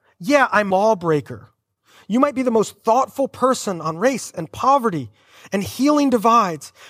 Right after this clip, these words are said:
but then if you turn around and are sinfully selective in the way that you spend your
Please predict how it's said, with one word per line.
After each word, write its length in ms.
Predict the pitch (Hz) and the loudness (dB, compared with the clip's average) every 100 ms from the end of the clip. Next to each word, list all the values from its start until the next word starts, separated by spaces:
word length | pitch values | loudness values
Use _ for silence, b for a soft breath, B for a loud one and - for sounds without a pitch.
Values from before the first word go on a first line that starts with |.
| B | B
but 120 | 196 | -2
then 140 | 240 262 | 0 0
if 120 | 247 | 0
you 100 | 240 | -4
turn 440 | - - - 285 | -4 -8 0 0
around 580 | 302 247 226 202 160 147 B B | 0 2 2 2 -2 -8 B B
and 120 | - 185 | 0 0
are 100 | 175 - | 0 -8
sinfully 460 | - 285 233 240 226 | -2 -2 -2 -2 -4
selective 640 | - 185 208 - 240 185 | -4 0 0 0 -6 -6
in 60 | |
the 80 | 190 | -6
way 260 | 165 175 226 | -4 0 0
that 180 | 220 - | -2 -8
you 60 | |
spend 460 | 147 - - 117 | -12 -10 -4 -4
your 60 | 110 | -4